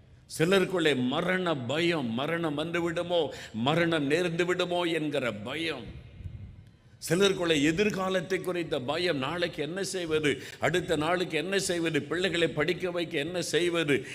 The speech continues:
இந்த மாதிரி காலங்கள் கொடூரமாய் போய் கொண்டிருக்கிறது, எப்படி வாழப் போகிறோம், என்ன செய்ய போகிறோம், எதிர்காலத்தில் பிள்ளைகளுக்காக என்ன செய்ய போகிறோம், எதிர்காலத்தை குறித்த பயம், வியாபார நஷ்டத்தை நோக்கி போய் கொண்டிருக்கிறது,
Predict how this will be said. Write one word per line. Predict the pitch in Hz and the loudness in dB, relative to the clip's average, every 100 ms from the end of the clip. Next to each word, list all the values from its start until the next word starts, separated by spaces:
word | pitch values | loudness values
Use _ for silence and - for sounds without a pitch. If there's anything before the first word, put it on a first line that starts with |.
| - | -4
இந்த | 143 156 | 2 2
மாதிரி | 160 185 180 165 | 2 0 0 -2
காலங்கள் | - 151 185 180 170 160 | 2 2 2 2 2 2
கொடூரமாய் | 156 156 185 180 175 165 143 | 2 2 2 2 2 0 0
போய் | 175 175 | -2 0
கொண்டிருக்கிறது, | 175 175 180 165 170 165 151 | -2 0 -2 -2 0 0 2
எப்படி | 143 147 175 156 | 0 0 -2 0
வாழப் | 139 185 180 | 0 4 4
போகிறோம், | 156 170 165 156 | 4 2 4 2
என்ன | 131 143 180 | 2 0 -2
செய்ய | 165 156 175 185 | -2 0 0 0
போகிறோம், | 175 180 170 170 135 - - | 2 2 4 4 2 -2 -4
எதிர்காலத்தில் | 127 165 190 175 175 170 160 156 | 0 4 4 4 2 2 4 2
பிள்ளைகளுக்காக | 120 170 190 175 165 165 160 139 | 4 2 4 2 2 2 4 2
என்ன | 143 180 | 2 0
செய்ய | 170 165 185 185 | 0 0 2 2
போகிறோம், | 170 190 185 185 156 - - | 4 4 6 6 6 2 0
எதிர்காலத்தை | 143 175 190 180 180 185 180 | 4 6 6 6 4 4 2
குறித்த | 165 170 147 139 | 0 0 2 0
பயம், | 123 156 180 160 - - | 2 4 4 2 0 -6
வியாபார | 120 156 190 180 170 | -2 2 4 4 6
நஷ்டத்தை | 151 147 156 185 185 | 6 4 4 0 0
நோக்கி | 175 170 156 151 | 0 0 0 -2
போய் | 135 185 | 0 -2
கொண்டிருக்கிறது, | 180 180 165 165 185 180 170 156 135 | 0 0 2 2 2 4 6 6 4